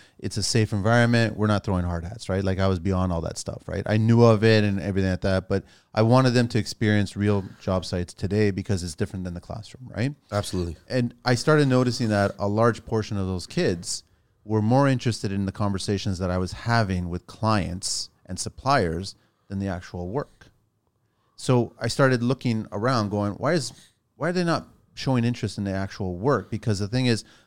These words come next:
Speaker 1: I didn't start at this point where I was having a conversation with a client and a supplier. I didn't start at the top. I started at the bottom. And you kind of built what you built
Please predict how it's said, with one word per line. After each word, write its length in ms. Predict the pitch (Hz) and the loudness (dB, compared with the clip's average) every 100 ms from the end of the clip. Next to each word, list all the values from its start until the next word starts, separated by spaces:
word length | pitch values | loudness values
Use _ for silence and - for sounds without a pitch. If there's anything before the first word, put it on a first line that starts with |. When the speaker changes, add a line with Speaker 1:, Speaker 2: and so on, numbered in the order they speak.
| - | -8
Speaker 1:
I 80 | 139 | -4
didn't 160 | 160 | -2
start 300 | - - 123 | -4 -2 -2
at 100 | 120 | -2
this 160 | - 82 | -6 -12
point 320 | - 131 110 | -2 0 0
where 140 | 92 90 | 0 0
I 20 | |
was 100 | 87 | 0
having 200 | 101 92 | -2 -2
a 20 | |
conversation 480 | 104 92 95 92 92 | -2 -2 -2 -2 -2
with 80 | 85 | -6
a 40 | |
client 420 | - 107 101 90 | -4 0 0 -2
and 100 | 92 | -6
a 40 | 82 | -8
supplier. 500 | - 110 123 80 - | -6 0 2 0 -2
I 80 | 107 | -2
didn't 160 | 131 | -2
start 300 | - - 104 | -2 -2 -2
at 80 | 98 | -2
the 60 | - | -6
top. 400 | - 107 85 98 | -4 -2 -2 -4
I 60 | |
started 280 | 95 104 101 | -4 -2 -2
at 100 | 87 | -4
the 60 | - | -6
bottom. 420 | 107 113 92 - - - - | -2 0 0 -6 -14 -20 -10
And 200 | - 104 - | -4 -4 -4
you 120 | 104 | -6
kind 260 | - 120 117 | 0 2 2
of 320 | 85 87 - | 0 -8 0
built 320 | 131 127 - | 2 2 0
what 180 | - 104 | -6 -4
you 120 | 95 | -2
built 500 | 85 123 139 95 - | -4 0 2 2 -4